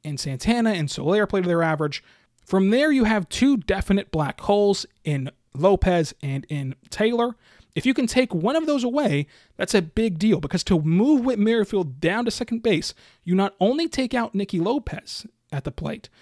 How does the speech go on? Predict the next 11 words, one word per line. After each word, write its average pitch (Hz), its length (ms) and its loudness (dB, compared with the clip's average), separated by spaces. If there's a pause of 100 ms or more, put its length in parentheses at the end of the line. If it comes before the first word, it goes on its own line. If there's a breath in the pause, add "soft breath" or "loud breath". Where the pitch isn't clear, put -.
(320 soft breath)
but 180 80 2
you 208 100 2
have 285 260 0
to - 80 0
insert 226 560 0
another 208 280 2
outfielder, 196 420 0
and 180 100 -2
at 180 120 -6
that 294 220 -6
point, 214 280 2